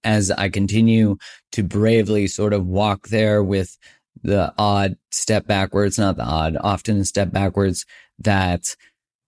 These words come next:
I'm in uncharted territory and I don't know what to do when I'm in that, except for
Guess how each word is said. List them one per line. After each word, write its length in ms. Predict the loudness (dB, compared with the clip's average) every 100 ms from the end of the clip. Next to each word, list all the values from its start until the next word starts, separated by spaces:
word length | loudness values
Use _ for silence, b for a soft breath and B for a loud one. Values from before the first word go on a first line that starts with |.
| _ _ _ _ -2
I'm 240 | 2 2
in 360 | 2 2 4 2
uncharted 680 | 2 -2 -2 -4 -4 -6
territory 640 | -2 0 0 -2 -2 0 0
and 160 | 0
I 100 | 0
don't 360 | 0 2 2 2
know 160 | 0 0
what 200 | -2 -4
to 100 | -6
do 340 | 0 2 4
when 240 | 2 2
I'm 160 | 2 0
in 280 | 0 0 0
that, 260 | 0 -2
except 500 | -4 -4 -2 0 -2
for 580 | -4 0 2 2 2 -2